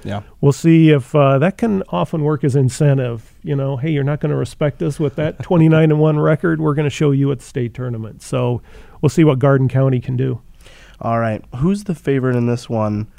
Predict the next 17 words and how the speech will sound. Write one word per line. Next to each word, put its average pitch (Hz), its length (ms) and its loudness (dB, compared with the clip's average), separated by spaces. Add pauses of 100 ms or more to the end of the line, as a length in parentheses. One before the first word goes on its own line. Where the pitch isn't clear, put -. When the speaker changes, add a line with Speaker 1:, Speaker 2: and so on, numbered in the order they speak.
(160)
Speaker 1:
Number 127 300 0
one 127 260 2
seed, 127 340 -2
Lawrence 120 340 -2
Nelson, 120 380 0
twenty-nine 117 500 -2
and 113 160 -2
four. 123 340 -4 (1900)
Speaker 2:
I 196 400 4
would 175 260 4
say 156 720 4 (1500)
a 147 80 2
very 139 260 4
slight 143 360 0
favorite. 170 640 -2 (200)
I, 160 680 0
uh, 117 280 0